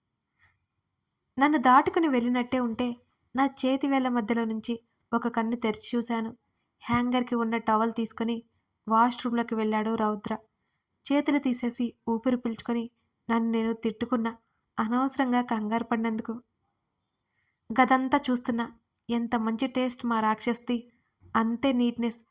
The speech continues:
ఒక చోట డ్రాయింగ్ బోర్డు కనిపించింది, దాని మీద తెర ఉంది. దగ్గరికి వెళ్ళాను.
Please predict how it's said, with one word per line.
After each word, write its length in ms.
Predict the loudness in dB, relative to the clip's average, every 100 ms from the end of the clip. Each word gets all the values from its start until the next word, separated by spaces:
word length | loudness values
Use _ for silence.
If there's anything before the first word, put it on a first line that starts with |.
| _ _
ఒక 140 | 0 2
చోట 280 | 0 0 0
డ్రాయింగ్ 460 | 0 0 0 0
బోర్డు 160 | -2 0
కనిపించింది, 580 | -2 -2 -6 -6 -6 -8 -12 _ _ _ 2
దాని 260 | 4 4
మీద 220 | 2 0 0
తెర 240 | 0 -2 -2
ఉంది. 280 | -4 -6 -10 _ _ _ -8
దగ్గరికి 420 | -4 0 0 0
వెళ్ళాను. 360 | -2 0 -2